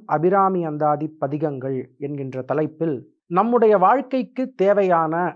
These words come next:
நம்முடைய சங்கடங்களை தீர்க்கக்கூடிய, நம்முடைய வாழ்க்கையில் வளம் பயக்கக்கூடிய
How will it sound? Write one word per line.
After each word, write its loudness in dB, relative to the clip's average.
நம்முடைய -2
சங்கடங்களை 0
தீர்க்கக்கூடிய, -6
நம்முடைய -4
வாழ்க்கையில் 0
வளம் 0
பயக்கக்கூடிய -4